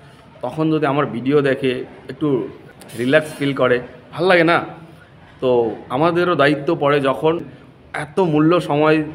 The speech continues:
নষ্ট করে যদি আমার ভিডিও দেখে, তো আমার দায়িত্বের মধ্যেই পড়ে ভালো কিছু বা অনেস্টলি কিছু দেওয়ার, যেন তারা সঠিক ইনফরমেশনটা পায়। তো, আহ, মধুমিতা হল থেকে এক-, একচল্লিশ লক্ষর বেশি কালেকশন করেছে মাত্র এক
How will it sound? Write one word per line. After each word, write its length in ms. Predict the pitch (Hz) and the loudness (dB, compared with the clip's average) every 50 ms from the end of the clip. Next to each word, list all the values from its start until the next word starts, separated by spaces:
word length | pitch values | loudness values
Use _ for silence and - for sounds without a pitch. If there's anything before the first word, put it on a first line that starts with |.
| - - - - - - - - 117 | -16 -20 -20 -20 -20 -20 -16 -8 -6
নষ্ট 300 | 123 139 139 - - 165 | -6 -6 -6 -2 -2 2
করে 200 | 151 160 160 151 | 4 4 4 4
যদি 200 | 143 151 143 135 | 2 0 0 0
আমার 220 | 127 135 139 135 | 2 2 0 0
ভিডিও 280 | 127 127 123 143 151 139 | -2 -2 0 0 2 4
দেখে, 240 | 131 123 110 117 113 110 | 2 2 0 -2 -6 -4
তো 60 | 113 | -4
আমার 220 | 110 117 127 131 | -2 0 -2 0
দায়িত্বের 400 | 120 117 123 131 127 - 156 143 | 0 0 -2 -2 -2 -4 -4 -2
মধ্যেই 300 | 135 131 127 135 160 175 170 | -2 -4 -4 -4 -6 -6 -4
পড়ে 200 | 165 151 151 151 | -2 -2 -2 -2
ভালো 300 | 143 - 120 123 131 135 | -2 -4 -4 -2 -2 -2
কিছু 320 | 131 135 127 - 139 135 | -2 -4 -8 -6 -8 -4
বা 240 | 131 123 120 117 113 - - - - - - - - - - - - | -2 0 0 0 0 -4 -10 -20 -20 -20 -20 -20 -20 -20 -16 -6 -2
অনেস্টলি 420 | 127 147 160 151 156 156 156 151 | 2 2 2 2 0 0 -2 0
কিছু 220 | 139 139 135 147 123 | 0 0 -4 -4 0
দেওয়ার, 380 | 110 113 120 123 117 107 98 | 2 4 4 4 4 2 0
যেন 180 | 107 117 120 120 | -2 -4 -4 0
তারা 380 | 120 123 123 123 123 120 - - | 0 0 2 2 0 0 -2 -6
সঠিক 280 | - 151 151 156 156 147 | -4 -2 0 0 0 2
ইনফরমেশনটা 540 | 143 135 127 131 131 131 127 131 143 175 175 | 2 0 2 0 0 -2 -2 -4 -6 -6 -6
পায়। 280 | 180 - 104 92 - - - - - - - - - - - - | -4 -4 -6 -6 -6 -12 -20 -20 -20 -20 -20 -20 -20 -18 -8 -2
তো, 300 | 123 120 123 127 127 - | 0 2 2 2 2 0
আহ, 340 | - 110 110 107 101 98 95 - - - - 113 | 0 0 0 0 0 0 -4 -12 -16 -16 -10 -6
মধুমিতা 380 | 120 127 139 147 151 147 165 160 | -4 -2 0 0 2 2 0 0
হল 360 | 139 120 101 123 127 139 131 | -2 -4 -4 -2 -2 0 0
থেকে 200 | 147 147 151 175 | -2 -2 0 2
এক-, 480 | 156 135 135 131 - - - - - | 2 2 2 0 -2 -14 -16 -8 -2
একচল্লিশ 520 | 127 123 131 127 - - 151 147 151 143 147 | -2 -2 -2 -2 -4 -4 -4 -4 -4 -4 -4
লক্ষর 280 | 139 139 135 - 147 135 | -4 -4 -4 -2 -2 -2
বেশি 240 | 127 127 127 127 120 | -2 -2 -4 -6 -6
কালেকশন 440 | 120 110 120 120 - - 143 143 | -6 -6 -6 -6 -6 -4 -4 -4
করেছে 380 | 127 127 123 131 131 127 147 165 | -2 -2 -2 -2 -2 -2 -4 -4
মাত্র 320 | 151 139 131 - - 135 | -2 -2 -4 -4 -2 0
এক 200 | 127 123 120 - | 0 0 0 -2